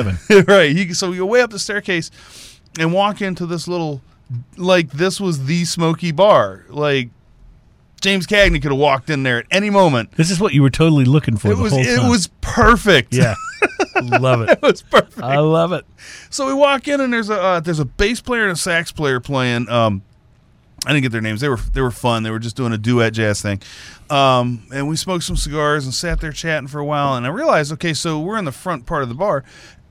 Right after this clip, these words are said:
Speaker 2: Um, the whole back area of the bar is not even open yet. They're still
Speaker 1: Nice.
Speaker 2: under construction. So I ended up chatting with this guy. We'll have a video with him as well about him opening his bar and everything, 'cause they were so cool and interesting.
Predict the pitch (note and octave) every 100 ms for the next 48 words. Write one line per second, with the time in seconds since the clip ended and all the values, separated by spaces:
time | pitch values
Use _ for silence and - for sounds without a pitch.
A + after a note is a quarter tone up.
0 | _ D3+ C#3 B2+ - C#3+ E3+ E3 D#4 C#4
1 | - F3 A#3+ - D#3 C#3+ B2 A2 - G3
2 | G3+ D3 C#3 B2 G#2+ - C#3+ D#3 C3 A2
3 | F2 D2 C3 C3 D#2+ B3 D3+ B2 G#2 G2
4 | - B2 A2 F#2 - D3+ A3 D#4+ G#3 -
5 | _ _ - G3 F3+ E3 C3+ C3 B2+ C#3
6 | G3 A3+ D#3+ D3+ D#3+ C#3 A2+ C#3+ C#3 A2
7 | B2 B2+ A#2 A2 G#2 A#2 A#2+ A#2+ A#2+ A#2+
8 | A2 G2 G2+ G#2+ G2+ F#2+ F#2+ A#2 D3 A#2
9 | A2+ F#2 G#2 F#2+ F2 F#2+ - F2+ - E2+